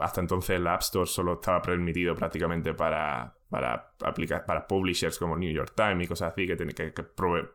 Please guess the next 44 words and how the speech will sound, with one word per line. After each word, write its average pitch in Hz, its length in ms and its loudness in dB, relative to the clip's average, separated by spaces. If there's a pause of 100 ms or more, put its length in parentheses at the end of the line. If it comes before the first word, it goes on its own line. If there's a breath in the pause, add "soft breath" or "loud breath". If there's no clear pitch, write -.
(300)
prove-, 87 300 2 (160)
prove-, 85 320 0 (160)
da-, 95 260 4
daban 98 260 4
un, 92 300 0 (680)
un 110 60 2
contenido 98 380 6
recurrente. 107 560 0 (800 loud breath)
Y, 104 760 4
y 98 60 2
bueno, 101 420 2
eh, 85 480 2 (340)
empezamos 98 420 0
a 104 60 6
mirarlo 127 560 2
y 98 140 2
nos 90 180 2
di-, 92 440 2
y 85 40 0
nos 85 100 2
dimos 98 180 2
cuenta 101 220 2
que 92 120 -2
realmente 98 400 2
no 101 100 2
era 98 100 4
sencillo 92 480 2
montarlo, 87 540 0
porque, 82 560 -2
eh, 82 320 0
sobre 85 220 2
todo 92 100 2
nosotros 92 300 -2
que 85 60 -4
estábamos 87 280 0
en 90 80 0
Android 90 320 0
y 85 120 0
en 85 100 -2
I 85 160 -2
O 95 80 2
S, 135 180 -2
nosotros 92 400 0
era, 90 300 0